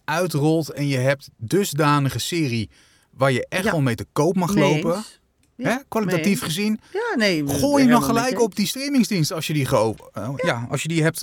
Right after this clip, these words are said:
Speaker 1: geïntroduceerd, laat ik het zo
Speaker 2: Ja.
Speaker 1: zeggen, in Nederland.
Speaker 2: Waarom doe je dat dan niet, hè?
Speaker 1: Nee,
Speaker 2: Ja.
Speaker 1: ja, het
Speaker 2: Ja,
Speaker 1: is, ik,
Speaker 2: ja,
Speaker 1: ik snap
Speaker 2: ja.
Speaker 1: er echt geen
Speaker 2: Nee,
Speaker 1: ene
Speaker 2: nee.
Speaker 1: moer van.
Speaker 2: <laughs> Ik snap het.
Speaker 1: Maar goed,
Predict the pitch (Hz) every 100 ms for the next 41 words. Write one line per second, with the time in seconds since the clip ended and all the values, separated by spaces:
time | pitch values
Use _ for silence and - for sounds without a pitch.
0 | 127 - 185 160 165 - 185 151 147 -
1 | 196 160 127 104 110 101 95 247 240 233
2 | 254 302 262 214 185 151 185 214 160 -
3 | 127 139 - 135 226 247 - 156 233 -
4 | 185 180 226 196 160 - 156 135 123 233
5 | - 165 160 143 113 104 90 101 143 220
6 | 262 349 - - 294 311 - 302 - 285
7 | - 143 120 -